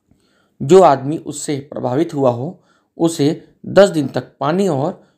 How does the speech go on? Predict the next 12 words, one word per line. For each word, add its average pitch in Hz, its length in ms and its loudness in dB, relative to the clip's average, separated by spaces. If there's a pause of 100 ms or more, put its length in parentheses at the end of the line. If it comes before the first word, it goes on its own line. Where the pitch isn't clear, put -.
(140)
जूस 180 460 -2 (260)
ज़्यादा 139 400 4
दें। 123 240 -8 (1300)
वर्कशॉप 170 520 2
को 127 120 -6
खबर 160 280 -2
करें, 190 380 -4 (720)
वो 208 120 6
उसे 170 260 2
बार्क 147 440 2 (240)
यानी 143 420 -4 (300)
भाभा 127 420 2